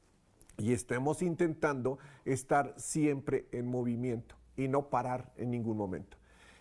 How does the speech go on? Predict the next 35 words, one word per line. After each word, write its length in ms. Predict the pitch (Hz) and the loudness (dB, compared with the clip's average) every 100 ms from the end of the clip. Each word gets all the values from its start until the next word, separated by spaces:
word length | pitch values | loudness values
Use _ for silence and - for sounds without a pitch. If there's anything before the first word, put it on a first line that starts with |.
| - | -4
En 140 | 120 | 0
ese 200 | 170 185 | 2 2
momento 460 | 233 220 185 147 180 | 2 4 2 2 0
se 120 | - | 0
empieza 420 | 147 - 135 131 | -2 0 0 0
a 80 | 135 | -4
presentar 640 | 120 120 104 104 127 147 - _ | -4 -4 -4 0 0 0 -8 _
lo 240 | 127 110 - | -2 -2 0
que 120 | 110 | -2
es 120 | 104 | 0
ya 120 | 113 | 0
la 100 | 113 | 0
ansiedad. 480 | 104 104 95 76 58 _ _ _ _ 113 | -2 -4 -4 -4 -6 _ _ _ _ 2
Ya 140 | 147 | 4
es 100 | 190 | 4
una 160 | 220 180 | 2 2
situación 600 | - - 127 - 143 139 | 0 0 0 0 0 2
desgastante, 800 | 135 120 135 - 185 160 185 185 | 0 0 0 0 0 2 2 2
donde 400 | 135 165 165 170 | 4 2 6 6
ya 300 | 151 196 208 | 6 4 6
hay 100 | 220 | 6
manifestaciones 920 | 220 208 165 151 143 139 135 175 185 151 | 4 2 0 0 0 -2 0 0 2 2
de 80 | |
tipo 340 | 131 151 139 139 | 0 -4 -2 -4
física, 540 | - 120 107 95 95 | -2 -4 -4 -2 0
Isa, 260 | 92 104 107 | 0 -4 0
que 120 | 156 | 2
eso 160 | 160 202 | 4 4
es, 100 | 170 | 2
eso 180 | 175 185 | 0 0
es 60 | 185 | 0
algo 140 | 190 | 2
bien 120 | 208 | 0
interesante, 800 | 220 196 151 139 175 165 123 58 | 2 4 2 0 -2 -2 -4 -6
¿no? 200 | - 107 | -6 -8